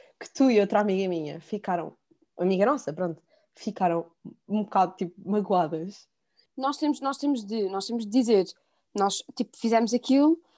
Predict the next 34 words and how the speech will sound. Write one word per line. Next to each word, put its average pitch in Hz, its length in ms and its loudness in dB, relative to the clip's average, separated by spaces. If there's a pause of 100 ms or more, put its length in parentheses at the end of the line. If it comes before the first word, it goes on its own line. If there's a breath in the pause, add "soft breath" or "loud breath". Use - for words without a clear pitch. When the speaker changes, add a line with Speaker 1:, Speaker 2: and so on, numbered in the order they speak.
(160 soft breath)
Speaker 2:
mas 254 180 8
as 262 100 4
pessoas 269 180 0
sabiam 277 440 6
o - 20 4
que 302 100 2
é 302 60 2
que 302 120 -2
era, 226 260 4
tipo, 185 540 -6
era 196 200 2
tudo 226 420 2
no, 254 160 6 (180)
no 254 140 4
meio 262 240 6
de 226 60 -2
brincadeira, 262 600 4
não 190 120 -2
era 190 240 -6 (300)
nada 233 360 6
a 254 60 4
sério. 208 420 -4
Speaker 1:
Claro, 196 240 4
Speaker 2:
Apesar 262 180 6
Speaker 1:
claro, 254 80 4
Speaker 2:
das 185 80 4
Speaker 1:
mas, 165 80 -2
Speaker 2:
coisas 285 220 2
Speaker 1:
tipo 196 140 -2
Speaker 2:
que 240 60 0
lá 240 80 8
estavam 240 280 0
escritas, 277 500 -6
podiam, 254 380 -6